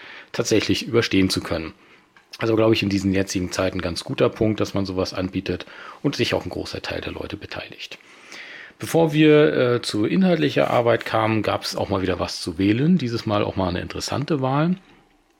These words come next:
Denn der erste Senator stellte sich zur Wiederwahl. Chris Müller von Witschrilkowski, seines Zeichens Senator für Finanzen, Digitalisierung und Ordnung der Hanse-Universitätsstadt Rostock und erster Stellvertreter des Oberbürgermeisters,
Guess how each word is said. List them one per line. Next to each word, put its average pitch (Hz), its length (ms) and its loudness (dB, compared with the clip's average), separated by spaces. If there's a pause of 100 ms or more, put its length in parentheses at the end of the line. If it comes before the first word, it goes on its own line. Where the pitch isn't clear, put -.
(160)
Denn 110 120 4
der 117 100 2
erste 104 240 0
Senator 90 500 2
stellte 85 320 -8
sich 85 180 -10
zur - 200 -12
Wiederwahl. - 580 -8
Chris - 280 -2
Müller 123 240 2
von 98 200 -2
Witschrilkowski, 143 800 -2 (320)
seines 110 300 0
Zeichens 101 400 0
Senator 92 420 0
für 92 240 -2
Finanzen, 110 540 -4
Digitalisierung 101 800 0
und 123 120 0
Ordnung 110 420 0
der - 140 -2
Hanse-Universitätsstadt 127 1040 2
Rostock 135 380 0
und - 180 -2
erster 170 300 2
Stellvertreter 139 600 2
des 120 140 0
Oberbürgermeisters, 101 1040 0